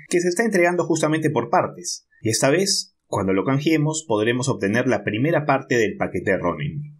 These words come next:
Antes de seguir con el video, quiero recordarles que por favor se suscriban al canal y toquen la campanita. De esa manera no se pierden de nada de Dying Light dos por acá en Loot Gaming. Para empezar,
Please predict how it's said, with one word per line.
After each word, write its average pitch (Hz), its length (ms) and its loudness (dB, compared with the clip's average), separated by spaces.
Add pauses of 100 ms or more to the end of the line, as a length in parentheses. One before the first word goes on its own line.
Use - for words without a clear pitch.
(280)
Antes 120 280 0
de 110 60 -4
seguir 135 280 0
con 165 140 0
el 165 60 0
video, 180 300 2
quiero 151 220 0
recordarles 147 580 0
que - 100 -2
por - 140 -2
favor 147 300 2
se 147 120 0
suscriban 180 400 0
al 160 100 2
canal 160 420 0
y 120 120 -2
toquen 156 220 2
la 147 80 2
campanita. 139 680 0
De 143 120 2
esa 185 140 0
manera 175 260 2
no 165 100 -2
se 147 120 0
pierden 139 300 2
de 123 120 4
nada 135 320 2
de 113 100 4
Dying 117 280 2
Light 117 220 0
dos 120 360 0
por 107 140 0
acá 139 400 0
en 95 160 -2
Loot 95 180 -2
Gaming. - 580 -8
Para 156 180 2
empezar, 180 360 0